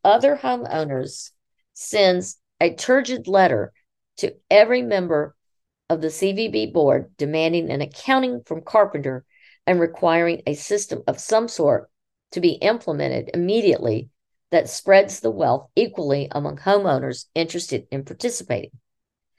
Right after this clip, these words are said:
The days of favoritism and nepotism must be ended at the C V B. Equity and transparency and accountability are crucial to any future success of the C V B and Columbus's future in tourism.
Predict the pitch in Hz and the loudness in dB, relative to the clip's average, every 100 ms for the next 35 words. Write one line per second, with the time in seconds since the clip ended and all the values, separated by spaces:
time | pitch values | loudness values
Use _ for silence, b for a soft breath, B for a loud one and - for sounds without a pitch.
0 | b b - 185 196 190 202 180 - 180 | b b -2 2 6 6 6 2 0 2
1 | 190 254 277 - 202 202 208 - - 165 | 2 0 -2 -2 -2 -4 -6 -10 -8 -2
2 | 175 185 190 - 151 143 143 - 143 160 | 0 0 -2 0 0 0 -6 -8 -2 2
3 | 190 - 220 - 151 147 160 - 131 135 | 2 -2 -8 -6 -6 -4 -4 -2 -4 -6
4 | 143 - 127 139 143 175 131 95 _ _ | -10 -8 -6 -6 -2 0 0 -4 _ _
5 | _ b b b _ _ 185 196 220 254 | _ b b b _ _ 2 2 2 0
6 | 254 135 _ - 180 165 143 - 196 202 | -2 -4 _ -10 -4 -2 -4 -4 -4 -2
7 | 214 - 226 135 - 151 139 - 190 208 | -4 -6 -8 -8 -8 -8 -8 -4 -2 -2
8 | 208 151 143 139 - 139 - 202 202 147 | -2 -2 -2 -4 -8 -10 -2 -2 -2 -6
9 | - - 165 196 202 220 208 226 - - | -8 -6 -4 -4 -6 -10 -8 -8 -8 -10
10 | - 135 147 - b b b 170 175 - | 0 2 0 -4 b b b -2 -2 0
11 | 185 185 202 185 139 120 - _ - 165 | 0 0 0 2 2 2 -4 _ -8 -6
12 | - 170 147 147 151 - 165 - 143 131 | -4 0 0 0 -2 -4 -8 -6 -6 -6
13 | 143 139 170 185 - 269 175 123 - | -4 -6 -6 -6 2 4 2 -2 -10